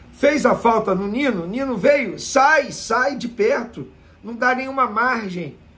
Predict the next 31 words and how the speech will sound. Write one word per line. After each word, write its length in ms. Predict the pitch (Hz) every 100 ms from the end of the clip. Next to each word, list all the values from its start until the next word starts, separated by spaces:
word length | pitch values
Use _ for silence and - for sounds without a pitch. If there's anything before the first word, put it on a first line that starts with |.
| -
pra 160 | 196
arbitragem 540 | 202 202 190 202 202 202
expulsá-lo. 720 | - - 185 185 190 190 143 - - - - - -
E 120 | 240 269
ele 200 | 285 285
deu 200 | 294 285
margem, 600 | 240 269 262 220 175 123 - -
ele 200 | 208 254
correu 400 | - 262 247 277
risco. 640 | 220 220 277 - - 147 - - - _ - - _ -
Ele 180 | 247 254
não 160 | 262
teve, 300 | 254 247 240
ó, 260 | 247 190 -
mental, 760 | 180 240 240 214 233 247 208 143
não 180 | 190
teve 220 | 214 226 202
cabeça, 600 | 226 202 202 240 - 175
não 140 | 202
teve 180 | 214 208
experiência. 880 | 202 220 226 220 226 247 - 160 117 _ _ - _ _ _ _ _ _ _ - - - - -
E 100 | 302
o 80 | 294
Gabigol 440 | 277 269 226 247
tem 140 | 254
sido 320 | 240 262 254 262
isso 280 | 240 254
nos 200 | 240 247
últimos 380 | 226 240 269 240
tempos, 400 | - 220 277 226
gente. 340 | 196 180 175